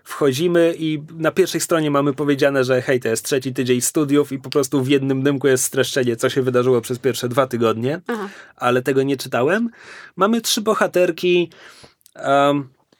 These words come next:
Speaker 1: Jezus Maria, zaraz wyjdzie na to, że zapomniałem już imiona. E, Esther, która jest g-, gotką,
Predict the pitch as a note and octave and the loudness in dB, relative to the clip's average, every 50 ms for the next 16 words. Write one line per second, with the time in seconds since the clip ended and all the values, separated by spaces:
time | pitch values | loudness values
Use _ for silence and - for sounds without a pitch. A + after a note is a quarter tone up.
0 | _ _ _ _ _ _ _ _ _ _ _ _ D3 D3+ D3 B2 A2+ A#2+ B2 B2 | _ _ _ _ _ _ _ _ _ _ _ _ -10 -8 -8 -8 -8 -6 -4 -2
1 | A#2+ A2+ A#2 A#2+ A#2+ A#2+ B2 A#2+ B2 C3 A#2+ B2 B2+ B2 A#2+ B2 A#2+ A#2 A#2+ B2 | 0 0 0 0 0 0 -2 -2 -2 -4 -2 -2 -2 -4 -2 -4 -6 -4 -4 -4
2 | A#2 - B2 B2 A2+ A2 A2+ A#2 A#2+ - A#2+ B2 A#2 A2+ A2 G#2+ - - - - | -4 -4 -6 -4 -4 -4 -4 -6 -6 -8 -6 -6 -4 -4 -6 -6 -8 -16 -18 -8
3 | - B2+ C3+ C#3+ C#3+ - F3 G3 - - - F3 E3 D#3 - - E3 D3+ D3 D3 | 0 2 2 2 4 2 0 0 2 2 2 0 0 0 -4 -4 0 2 2 2
4 | D3 C#3 C3+ - - C3+ C#3 D3 - D3+ C#3+ B2+ C3 E3 F3 - - - - D3+ | 2 2 2 0 -2 -4 -6 -6 -6 -6 -4 0 0 0 0 0 -4 -2 0 2
5 | D3 D3 D3 D3 D3+ | 4 4 4 2 2